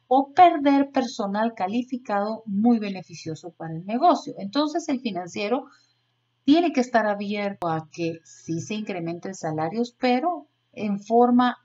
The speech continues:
analizada, en forma evaluada y a no a todos por igual. Entonces, muchas veces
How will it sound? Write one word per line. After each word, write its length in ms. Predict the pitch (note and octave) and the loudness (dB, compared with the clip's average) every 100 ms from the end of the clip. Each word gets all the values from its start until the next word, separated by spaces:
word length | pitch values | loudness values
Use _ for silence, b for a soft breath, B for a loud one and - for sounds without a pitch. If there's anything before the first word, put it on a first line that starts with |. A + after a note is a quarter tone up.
| _ | _
analizada, 1080 | G3 F#3+ A#3+ C#4 A#3+ A3+ A#3 G#3 G3+ A3+ E4 B B _ | -8 -2 0 2 0 -4 -4 -4 -2 -2 -2 B B _
en 240 | G#3 G3 F#3+ | -10 -10 -10
forma 520 | - G#3+ G#3 G#3 - | -6 -6 -4 -4 -4
evaluada 960 | B3+ C#4 A3 G3+ - F#3+ F3+ F#3+ A#3+ A#3+ | 0 2 2 0 -4 -2 -2 0 -2 -4
y 140 | A#3 | -6
a 140 | G#3 F#3 | -6 -6
no 200 | F#3+ G3 | -8 -6
a 120 | G3+ | -6
todos 500 | G3+ F#3+ A3+ A#3 - _ _ _ | -8 -6 -8 -10 -18 _ _ _
por 180 | D#3 | -6
igual. 460 | D3+ E3 G3 A#3 - b b _ | -6 -6 2 2 2 b b _
Entonces, 340 | - G#3+ A#3+ | -6 -2 4
muchas 420 | C4+ D#4 - A#3+ | 4 4 0 0
veces 480 | G#3 A3+ B3 C#4+ - | 0 -2 0 -4 -4